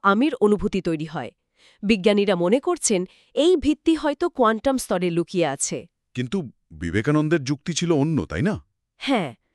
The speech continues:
Speaker 1: বিবেকানন্দের যুক্তি ছিল, সেই ভিত্তি কোনো জড় বস্তু হতে পারে না।
Speaker 2: কেন নয়?
Speaker 1: কারণ তার মতে, একটা জড় বস্তু আরেকটা জড় বস্তুর অভিজ্ঞতাকে একীভূত করতে পারে না।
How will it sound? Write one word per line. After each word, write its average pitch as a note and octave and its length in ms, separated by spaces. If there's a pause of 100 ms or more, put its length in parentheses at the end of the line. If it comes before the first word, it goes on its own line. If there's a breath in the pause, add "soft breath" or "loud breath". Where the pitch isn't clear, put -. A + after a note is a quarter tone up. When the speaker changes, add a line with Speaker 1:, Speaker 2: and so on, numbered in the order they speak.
(220)
Speaker 1:
বিবেকানন্দের F4 720
যুক্তি G#3+ 340
ছিল, B3+ 240 (420)
সেই D4 280
ভিত্তি A#3 460 (240)
কোনো C4+ 260
জড় G3+ 320
বস্তু G3 320
হতে D#3 240
পারে D3 240
না। C3+ 120 (340)
Speaker 2:
কেন F3 220
নয়? C#2 220 (480)
Speaker 1:
কারণ D#4+ 300
তার B3+ 300
মতে, E4+ 320 (360 soft breath)
একটা B3 300
জড় G#3 320
বস্তু E4+ 380 (260)
আরেকটা B3 420
জড় F#3+ 300
বস্তুর C4 440
অভিজ্ঞতাকে G#3+ 600 (100)
একীভূত F#3 440
করতে E3 300
পারে D3 240
না। C3+ 120